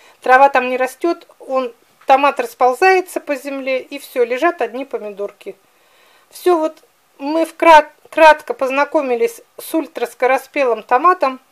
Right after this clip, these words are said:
На каждом участке должно быть хоть несколько штук кустов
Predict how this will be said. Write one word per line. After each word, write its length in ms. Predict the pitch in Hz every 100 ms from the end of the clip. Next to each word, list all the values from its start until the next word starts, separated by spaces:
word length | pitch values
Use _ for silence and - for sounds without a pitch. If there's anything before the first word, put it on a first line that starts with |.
| _ _ _ _ _
На 160 | 269 302
каждом 480 | 339 349 277 269 269
участке 560 | - 370 381 - -
должно 380 | 247 269 269 294
быть 200 | 240 - _
хоть 280 | - 196 196
несколько 540 | 202 202 - 233 240
штук 440 | 226 - 277 - - - - _ _ _ _ _ _ _ _ _ _ _
кустов 560 | - 240 - 381 392